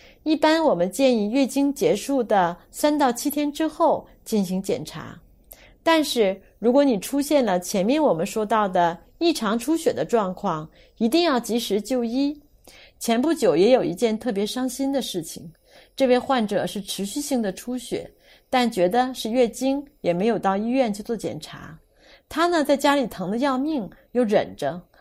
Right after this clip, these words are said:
后来实在不行了才去了医院。最后是发现宫外孕、输卵管破裂造成的内出血，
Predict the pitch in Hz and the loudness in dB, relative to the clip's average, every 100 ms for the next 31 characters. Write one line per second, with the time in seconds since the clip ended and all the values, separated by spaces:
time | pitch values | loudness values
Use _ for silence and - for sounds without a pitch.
0 | _ _ - 254 185 196 208 - 190 285 | _ _ 4 6 6 4 -2 -4 2 2
1 | 311 330 320 180 170 240 226 185 170 - | 2 0 -2 -4 -2 -2 -2 -4 -6 -6
2 | 185 170 180 190 220 180 - - _ - | -4 -4 -6 -6 -4 -4 -6 -20 _ -20
3 | _ - 311 269 339 233 202 - - 226 | _ 0 0 4 6 6 2 -10 -6 -2
4 | 208 226 240 262 196 180 _ - 277 277 | 0 0 2 2 2 0 _ 0 2 4
5 | 262 269 285 208 170 - _ - 277 254 | 2 2 2 0 -4 -12 _ -6 2 4
6 | 262 247 160 - 294 262 311 214 202 190 | 6 4 2 0 2 4 2 2 0 -2
7 | - 180 214 214 - 208 208 190 - | -4 -4 -4 -4 -6 -8 -6 -6 -8